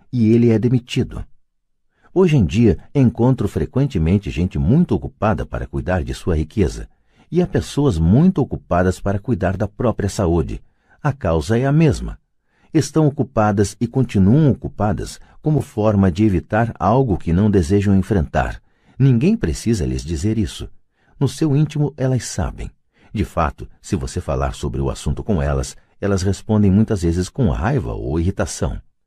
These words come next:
Se não estão ocupadas com o trabalho ou com as crianças, muitas vezes estão ocupadas assistindo à televisão, jogando golfe ou fazendo compras. Contudo, lá no fundo sabem que estão fugindo de algo importante.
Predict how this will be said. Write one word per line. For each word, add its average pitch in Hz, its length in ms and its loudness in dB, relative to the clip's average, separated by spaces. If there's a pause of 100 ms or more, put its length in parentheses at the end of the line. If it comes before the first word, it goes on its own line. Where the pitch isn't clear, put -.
(300)
Se - 180 -2
não 196 160 6
estão 120 300 4
ocupadas 80 560 0
com 98 200 2
o 76 40 2
trabalho 69 560 0
ou 78 160 2
com 82 200 0
as 65 100 -4
crianças, 76 640 -4 (240)
muitas 92 460 4
vezes 73 420 -2 (120)
estão 127 320 0
ocupadas 101 640 0
assistindo 101 640 0
à 90 60 4
televisão, 80 640 -2 (220)
jogando 107 380 0
golfe 127 420 0 (140)
ou 143 100 0
fazendo 147 380 0
compras. - 560 -2 (340)
Contudo, 131 580 0 (160)
lá 143 260 4
no 160 160 4
fundo 170 420 -2
sabem 85 480 -2
que 71 120 -10
estão 90 260 -4
fugindo 107 560 0
de 71 100 -4
algo 90 260 0
importante. 98 720 -2